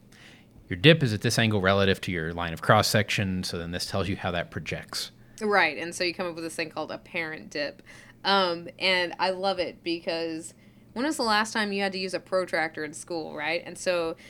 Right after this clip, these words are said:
Speaker 2: you have to use a protractor in my field class and in field camp constantly, and I love it so much 'cause I love using protractors. I don't know. And you just,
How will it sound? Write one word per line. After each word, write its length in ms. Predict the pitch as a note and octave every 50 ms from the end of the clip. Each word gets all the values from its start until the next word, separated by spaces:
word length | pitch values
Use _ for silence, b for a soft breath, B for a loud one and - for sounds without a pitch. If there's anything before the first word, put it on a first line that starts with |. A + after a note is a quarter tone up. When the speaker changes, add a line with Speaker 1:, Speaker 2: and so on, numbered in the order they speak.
| B B B
Speaker 2:
you 160 | - A3 B3+
have 160 | B3 C4+ B3+ -
to 100 | - A3+
use 140 | G3+ F3+
a 20 | F3
protractor 840 | - - F#3+ F3+ F3 F3+ - F3+ F3 F3+ - - F#3 F3+ F3+ F3+ F3+
in 560 | - - - E3 D#3 D#3+ D#3+ D#3+ D#3+ D#3+ - -
my 460 | - F3 E3+ E3 D#3+ D#3+ D#3+ D#3+ D#3
field 400 | - - - F#3+ F#3+ F#3+ F#3+ F#3
class 480 | - - F3 F3 F3 F3 F3 F3 - -
and 420 | - D#3+ D#3+ D#3+ D#3+ D#3 D#3 - -
in 340 | - - D#3+ D#3 D#3 -
field 320 | - - E3+ E3 E3 D#3+ -
camp 320 | - D#3 D#3+ E3 E3+ - - - -
constantly, 1080 | - - - - - - F#3 F3+ F3+ F#3 - - - - - - - C3 - E2+ - -
and 160 | - D#3 D#3+
I 60 | D#3+
love 200 | D#3+ D#3+ D#3+ D#3
it 140 | D#3 - -
so 160 | - - D#3
much 380 | D3+ D3+ - - - - - -
'cause 400 | - - - - D#3 - - - b b b b b b b b b b b b - -
I 60 | F#3
love 200 | G#3 A3 A3 G#3+
using 240 | A3 G#3 G#3 G#3+ -
protractors. 640 | - G3+ G#3 G#3 - D3 C#3 C#3+ - E2 - - -
I 80 | - E3
don't 120 | F3 F3
know. 240 | E3 D3+ C#3+ C3+ -
And 180 | - F3 F3 F3+
you 140 | F3 F3+ F3
just, 320 | E3 F3+ F3 - - -